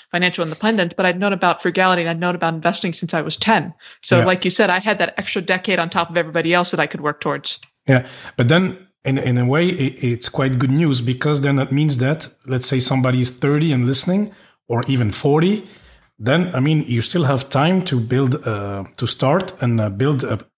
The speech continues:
Speaker 2: a solid portfolio and retire still earlier than the traditional, uh, age, which is a sixty-five, sixty-seven here. Uh, or I guess it's similar age in the U S, but, uh, yeah, so, so you can still start today.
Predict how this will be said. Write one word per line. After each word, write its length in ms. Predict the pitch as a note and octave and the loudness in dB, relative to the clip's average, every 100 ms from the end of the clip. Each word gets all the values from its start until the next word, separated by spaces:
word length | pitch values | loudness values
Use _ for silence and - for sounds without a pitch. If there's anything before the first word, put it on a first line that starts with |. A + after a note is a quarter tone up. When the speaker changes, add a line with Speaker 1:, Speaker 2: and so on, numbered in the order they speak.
| _ | _
Speaker 2:
a 80 | A#2 | -4
solid 380 | - C3+ C3+ B2+ | 0 2 2 0
portfolio 600 | A2+ - F3 E3 B2 E3 | -4 0 0 2 0 0
and 340 | B2+ B2+ B2 | 0 0 2
retire 400 | A#2+ B2 C#3 C3+ | 0 0 0 0
still 300 | A#2+ - C#3 C#3 | 0 0 -2 0
earlier 380 | D3+ D#3 D3 | 2 2 2
than 220 | C3+ C3 B2+ | 2 2 2
the 260 | B2 A#2+ - - - | 2 -2 -8 -20 -6
traditional, 580 | B2 C#3 D#3 D3 C3+ C3 | 0 0 2 2 2 2
uh, 220 | A#2+ A#2 | 2 0
age, 320 | C#3 D3+ - - - - - | 0 0 -2 -10 -20 -18 -4
which 260 | B2+ B2 | -2 0
is 160 | C#3 B2 | 0 2
a 80 | B2 | 0
sixty-five, 680 | - C3 - A2 C#3 C3+ | -2 -2 -2 -2 0 0
sixty-seven 640 | - B2 - - - C#3 C#3+ | 0 -4 -4 -2 0 0 2
here. 360 | C3+ D3+ E3 E3+ - _ _ _ _ | 2 2 0 -4 -20 _ _ _ _
Uh, 160 | A#2+ A2+ | -4 -2
or 200 | A#2 A#2+ | -2 0
I 80 | A#2 | 0
guess 200 | B2+ B2+ | 0 0
it's 140 | A#2+ | 0
similar 400 | - C#3 B2+ B2+ | 2 4 4 4
age 220 | C#3 B2 | 2 4
in 100 | A#2+ | 4
the 80 | A2+ A2 | 4 4
U 140 | B2+ | 4
S, 140 | D#3 | 2
but, 260 | D#3 B2+ B2 | 0 -4 -2
uh, 100 | B2 | -4
yeah, 220 | A2+ C3+ A#2+ | -2 -2 -2
so, 220 | - A#2+ | -6 -10
so 180 | - B2+ | -4 -4
you 100 | A#2+ | -2
can 160 | B2 | -2
still 240 | A#2 E3+ D3 | -2 -2 -2
start 380 | - D3 C3 | -2 -2 -2
today. 400 | - C#3 E3 F#2 | -2 0 0 -2